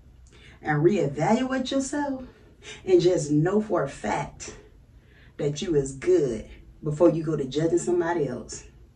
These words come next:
<laughs> I'm telling you, I'm telling y'all, sometimes you gotta rethink before you go to opening your mouth, blabbing it out, talking about the next individual.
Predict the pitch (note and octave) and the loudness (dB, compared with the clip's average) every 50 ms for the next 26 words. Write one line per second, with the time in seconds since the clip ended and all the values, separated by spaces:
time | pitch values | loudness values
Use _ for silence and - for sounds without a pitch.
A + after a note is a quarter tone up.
0 | _ - - - - - - - _ _ _ _ _ _ - - - - _ _ | _ -20 -20 -20 -20 -20 -20 -20 _ _ _ _ _ _ -20 -20 -20 -20 _ _
1 | - - - - A3 - - - - - A4 D#5+ - - - C5+ C5+ - - - | 4 8 8 8 8 6 2 -2 0 2 4 6 6 6 6 6 4 -2 -4 -6
2 | - - - - - - - - F4+ F#4+ A3 F#4 - - C#4+ G#4+ C5 D5 D#5+ D#5+ | -10 -8 -6 -4 -4 -4 -2 -2 -2 -2 -2 -4 -4 0 2 2 2 0 -2 -4
3 | C5+ A#4+ A4 A4 A4 G#4+ G#4+ - - - - - - - - E4+ F4 F4 - - | 2 6 8 8 10 8 6 4 0 -14 -20 -20 -12 -4 -2 0 0 0 0 -2
4 | - - C#4+ F#4+ G4+ G4 D#4+ G#3 D#3+ C#3+ B2+ A#2+ - - - - - - - _ | -2 0 2 4 6 8 8 8 6 4 2 -4 -8 -10 -12 -14 -18 -20 -20 _
5 | _ _ _ _ - - - A3 A#3 B3 B3 - - B3+ B3 B3+ B3 A#3+ G#3 G3+ | _ _ _ _ -20 -6 -2 0 0 2 0 -2 -2 0 0 2 4 4 4 4
6 | G#3+ A3 G3 F#3 E3+ D#3+ D3+ C#3 C#3 C3 B2+ C#3 E3+ - - - - - D3 D3 | 4 2 4 4 2 2 0 0 -4 -4 -2 0 2 2 2 2 0 2 2 4
7 | - E3+ - - - - - - - - - - - D#3+ E3+ D#3+ - - - G#3 | 4 2 0 -4 -12 -16 -18 -20 -20 -20 -20 -6 0 2 2 2 2 2 2 2
8 | G3+ G3 G#3 G#3+ G#3+ F3+ F3 D#3+ D3 C3 B2+ - - F3+ G#3+ G#3+ A3 A3+ A#3 A3+ | 4 6 6 6 8 8 6 4 4 2 0 2 4 4 4 6 6 6 6 6
9 | A3 A3+ A#3+ C4 B3 G#3+ F#3 E3+ D3+ D3 D3+ D3 D3+ D3 D3 D#3 E3 F#3 G#3 G#3+ | 6 6 4 4 4 4 4 6 6 4 4 4 4 4 4 4 4 2 0 2
10 | A3 G#3+ A3+ A3+ F#3 D#3+ D3 C3 A#2+ A2+ - - - - - - - - - - | 2 2 4 4 4 2 2 0 -4 -4 -8 -10 -18 -20 -20 -20 -20 -16 -12 -4
11 | - A3+ A3 - - - D#3 D3 D#3 D3 D3 - D3+ D3+ D3 D3+ F3 - - - | 0 2 2 2 0 -2 -2 0 0 0 -2 0 0 0 2 2 0 -2 -2 -2
12 | E3+ F3 - F#3 E3+ D3 C#3 C3 B2+ A#2+ - A#2 A#2 | 0 0 0 0 -2 -2 -2 -4 -4 -6 -12 -12 -14